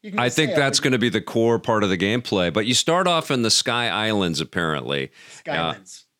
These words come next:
Speaker 2: the Skylands, yes. And, uh, it's gonna feel, I think, a little bit like the, uh, the plateau part of the beginning of Breath of the Wild. And then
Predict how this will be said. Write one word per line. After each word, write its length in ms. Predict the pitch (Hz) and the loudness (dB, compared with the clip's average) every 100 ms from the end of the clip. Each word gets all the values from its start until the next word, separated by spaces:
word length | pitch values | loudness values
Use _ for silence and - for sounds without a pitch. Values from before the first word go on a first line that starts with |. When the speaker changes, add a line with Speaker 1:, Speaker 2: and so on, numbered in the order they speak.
| _ - | _ -4
Speaker 2:
the 100 | 87 | -2
Skylands, 600 | - 92 90 82 71 80 | 0 0 -2 -2 -4 -2
yes. 340 | 90 82 - | -2 0 -2
And, 420 | - 92 87 80 92 | -2 -4 -4 -4 -4
uh, 240 | 87 85 | -2 -2
it's 220 | 73 101 | -2 -2
gonna 220 | - - 104 | -2 0 -2
feel, 640 | - - - 117 123 117 | -4 -8 -2 0 2 2
I 100 | 104 | 0
think, 220 | - 107 | -2 0
a 60 | 98 | 0
little 200 | 98 98 | 0 0
bit 260 | 95 90 82 | 0 -2 0
like 240 | 92 85 | -2 -2
the, 320 | 92 87 82 | -2 0 0
uh, 140 | 80 76 | 0 -2
the 120 | 71 | -6
plateau 540 | - 92 87 - 101 | -4 -4 -2 0 0
part 340 | 101 - 104 110 | 0 -2 0 0
of 140 | 87 | -2
the 60 | 80 | -4
beginning 440 | 85 85 85 85 | -4 -2 -2 -2
of 100 | 78 | -4
Breath 220 | 87 87 | -4 -6
of 80 | 85 | -6
the 60 | 80 | -4
Wild. 460 | 78 92 95 92 82 | -2 0 0 0 -2
And 120 | 73 | -4
then 180 | 73 | -6